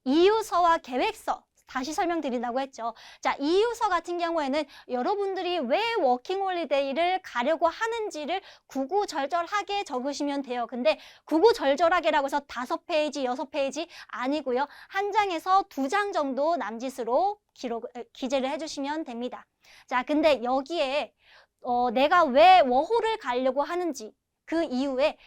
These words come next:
여러분들이 "어, 일본에서 공부해보고 싶어요."라고 하면 "유학비자로 오세요."라고 해서 퇴짜 맞아요. 자, 그리고 "어, 일본에서 일해보고 싶어요." 하면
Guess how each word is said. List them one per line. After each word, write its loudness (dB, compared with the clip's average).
여러분들이 -4
"어, 2
일본에서 -2
공부해보고 -4
싶어요."라고 -2
하면 -4
"유학비자로 0
오세요."라고 2
해서 0
퇴짜 -12
맞아요. -10
자, -12
그리고 -2
"어, 2
일본에서 0
일해보고 -2
싶어요." -2
하면 -2